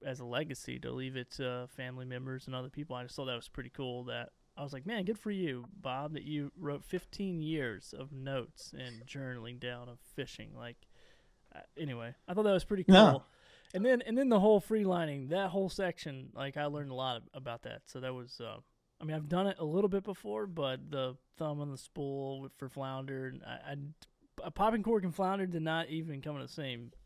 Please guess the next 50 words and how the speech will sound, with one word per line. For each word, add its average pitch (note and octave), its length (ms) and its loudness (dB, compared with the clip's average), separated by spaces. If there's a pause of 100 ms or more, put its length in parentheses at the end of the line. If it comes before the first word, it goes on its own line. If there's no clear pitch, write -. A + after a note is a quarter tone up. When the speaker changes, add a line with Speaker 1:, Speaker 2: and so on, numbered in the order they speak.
(200)
Speaker 1:
brain C3 460 -4
wave C3 280 -4
as C#3+ 140 -12
me. B2+ 140 -12
Like, D#3 160 -6
when G#3+ 100 4
he A3 80 6
showed A3 300 6
it G3+ 160 4
pre-showed, G#3 640 0
just F3 260 -6
to E3 100 -2
make D#3 300 -2
sure F3 140 -4
he D#3+ 180 0
had D3+ 160 0
it D#3 100 -2
lined D3+ 300 -2
up, E3 180 0
I D3+ 60 4
was C#3 100 -2
like, A#2+ 220 -4 (640)
"How D3 120 -4
are D#3 100 2
you E3+ 60 0
gonna E3+ 120 0
use C#3+ 220 -2
that D#3 200 0
on C#3 120 -2
a B2+ 40 -6
<laughs> - 0 -
flounder?" - 680 -2 (240)
So - 180 -8 (560)
anyway, D3+ 240 -2
I D3+ 160 2
learned F#3 340 0
today. G#3 280 0 (1000)
Speaker 2:
Yeah, E3 180 8
man. C3+ 280 10 (480)
Speaker 1:
So, D3 140 0
Speaker 2:
Yeah, F#3+ 200 12
Speaker 1:
yeah. G#3 220 12 (260)
Speaker 2:
I, E3+ 180 12
I - 20 12
actually F3 400 12
had D3 260 6
the C3+ 80 4
thought, C3+ 320 4
uh, C#3 100 8
like, B2 280 4